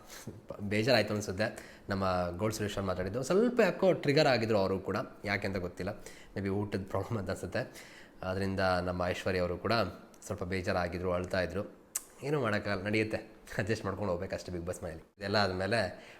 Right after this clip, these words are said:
ಒಂದು ಸ್ವಲ್ಪ ಕ್ಯೂಟ್ ಲವ್ ಸ್ಟೋರಿ ಥರ, ಲವ್ ಟ್ರ್ಯಾಕ್‌ಗಳ ಥರ ಚೆನ್ನಾಗಿದ್ದು, ಅದ್ರ ಬಗ್ಗೆ ನೆನ್ನೆ ಕೂಡ ಮಾತಾಡಿದ್ದೀನಿ. So ಅದನ್ನು ನೋಡಿ ಗೊತ್ತಾಗುತ್ತೆ.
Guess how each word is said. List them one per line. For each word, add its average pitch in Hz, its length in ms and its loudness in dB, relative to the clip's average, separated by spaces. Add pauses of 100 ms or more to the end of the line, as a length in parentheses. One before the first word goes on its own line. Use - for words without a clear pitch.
(120)
ಒಂದು 123 100 -2
ಸ್ವಲ್ಪ 143 240 2
ಕ್ಯೂಟ್ 160 400 4
ಲವ್ 135 160 8
ಸ್ಟೋರಿ 127 240 4
ಥರ, 123 120 4
ಲವ್ 120 260 4
ಟ್ರ್ಯಾಕ್‌ಗಳ 113 320 2
ಥರ 107 160 2
ಚೆನ್ನಾಗಿದ್ದು, 104 680 4
ಅದ್ರ 98 120 2
ಬಗ್ಗೆ 98 180 0
ನೆನ್ನೆ 101 240 0
ಕೂಡ 104 120 2
ಮಾತಾಡಿದ್ದೀನಿ. 92 640 0 (200)
So 98 100 0
ಅದನ್ನು 92 280 0
ನೋಡಿ 98 200 0
ಗೊತ್ತಾಗುತ್ತೆ. 90 720 -4